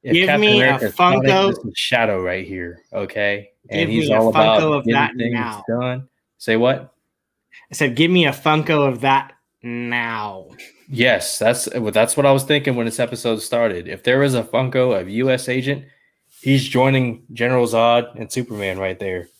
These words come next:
Speaker 1: So
Speaker 2: Yep. He'd
Speaker 1: I am
Speaker 2: probably
Speaker 1: all
Speaker 2: go
Speaker 1: for it,
Speaker 2: somewhere
Speaker 1: but
Speaker 2: around
Speaker 1: I,
Speaker 2: this
Speaker 1: I loved, okay, look, he's not entirely evil or bad, okay? There was a moment where he wants to go after Karli, but he sees the armored truck with the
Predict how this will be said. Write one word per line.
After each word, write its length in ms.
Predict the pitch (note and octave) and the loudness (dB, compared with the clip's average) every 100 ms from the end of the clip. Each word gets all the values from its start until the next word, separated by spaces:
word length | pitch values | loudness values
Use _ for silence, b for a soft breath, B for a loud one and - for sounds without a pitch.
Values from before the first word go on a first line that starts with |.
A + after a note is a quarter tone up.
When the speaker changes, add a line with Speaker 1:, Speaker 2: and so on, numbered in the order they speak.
| b b b | b b b
Speaker 1:
So 400 | - G#2+ G2 F#2+ | -6 2 4 4
Speaker 2:
Yep. 140 | A2 - D3 _ _ _ | 0 -6 -20 _ _ _
He'd 140 | C3 A2 | -10 -2
Speaker 1:
I 100 | G#2+ | 0
am 100 | G#2 | 2
Speaker 2:
probably 240 | G#2+ A2 | 4 4
Speaker 1:
all 40 | G#2+ | 4
Speaker 2:
go 120 | A#2+ | 2
Speaker 1:
for 140 | A2 A2+ | 4 4
it, 60 | |
Speaker 2:
somewhere 160 | C3 C3 | 4 4
Speaker 1:
but 160 | A2+ | 2
Speaker 2:
around 120 | A#2+ A#2+ | 2 0
Speaker 1:
I, 80 | |
Speaker 2:
this 100 | B2 B2+ | 0 2
Speaker 1:
I 200 | B2+ A#2+ | 0 0
loved, 640 | B2 C3+ D#3+ E3+ B2 F#2 - _ _ _ _ _ _ - | 0 4 6 6 4 2 -18 _ _ _ _ _ _ -8
okay, 280 | C3 D3 C#3+ | -6 0 2
look, 200 | D3 G#2 | 4 2
he's 280 | - G#3 F#3+ | -2 -4 0
not 240 | G3 - | -2 -2
entirely 720 | C3+ - - D3+ C#3+ A#2 A2+ | -6 -6 -2 0 0 -2 -2
evil 320 | C3 C3+ A2+ G#2 | -2 -2 0 -4
or 220 | G2 G2 | -4 -8
bad, 500 | F2 G#2+ G2+ F2 F#2+ | -4 -2 -2 -4 -10
okay? 320 | G#2 G2+ A#2 A2+ | -12 -4 -2 2
There 120 | D3+ | 2
was 140 | F#3+ | 2
a 40 | C#3+ | 2
moment 440 | A2+ C3+ C3 G2+ | 2 2 2 0
where 400 | G#2+ G#2 G2+ - b b b b _ | 2 2 0 -4 b b b b _
he 600 | - D3+ D3+ C#3+ A#2+ - _ | -2 2 4 4 2 -4 _
wants 580 | A2 G#2+ C3 F3+ G3+ - | -16 -2 2 2 2 -2
to 60 | D3+ | -2
go 180 | C#3+ C3 | 2 4
after 300 | B2 A#2+ A2+ | 4 0 -10
Karli, 600 | - D3 C3+ G2 F#2 F#2 _ _ _ - | -6 0 0 0 -8 -12 _ _ _ -6
but 100 | B2+ | -2
he 120 | D3+ | -2
sees 640 | C3+ - G3+ G3 F3+ C3+ | -4 -6 -4 -2 -2 0
the 120 | - | 0
armored 400 | C3 C#3+ C#3 B2+ | 2 2 2 -2
truck 420 | - - D#3 C3+ - | -4 0 0 0 -4
with 300 | A#2 A#2+ A#2+ | -2 -2 0
the 340 | A#2+ A2+ G2+ | 0 2 0